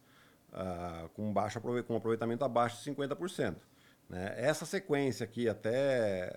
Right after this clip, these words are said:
até o final do ano, né? Então eles vão jogar contra Clippers, Houston fora, que Houston em casa vai muito forte,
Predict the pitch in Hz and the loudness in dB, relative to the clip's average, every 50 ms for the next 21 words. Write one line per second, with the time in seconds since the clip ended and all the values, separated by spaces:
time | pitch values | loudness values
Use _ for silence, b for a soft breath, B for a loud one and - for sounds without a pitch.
0 | - - - - - 117 113 - - 127 117 110 113 107 101 92 92 110 139 156 | -10 -12 -10 -4 -4 -4 -4 -2 -2 -2 0 0 0 2 4 4 6 8 8 6
1 | 147 113 90 85 87 101 123 127 110 95 - 110 110 113 113 98 92 113 120 117 | 6 4 2 0 0 2 2 2 2 0 0 2 0 2 0 -2 -2 -2 0 2
2 | 120 117 110 98 - 107 104 101 127 127 - - 147 147 139 - - - 76 73 | 4 4 4 4 2 -2 -4 -2 -4 -4 -4 -2 0 2 2 2 0 -4 -6 -6
3 | - - - - b b b b b b b - 98 127 165 165 165 - 175 160 | -8 -12 -18 -20 b b b b b b b 0 4 4 4 4 4 0 -2 -2
4 | 127 - - 135 139 156 160 165 - - 131 113 139 147 - 156 147 135 - 127 | -2 0 2 4 6 6 6 4 2 0 0 0 0 0 -2 -2 -4 -2 2 2
5 | 131 139 147 135 139 147 147 139 139 151 151 151 - - - 123 104 90 78 - | 2 2 2 2 2 2 2 2 2 0 0 -2 -8 -4 0 2 2 2 0 -2
6 | - - - | -6 -16 -16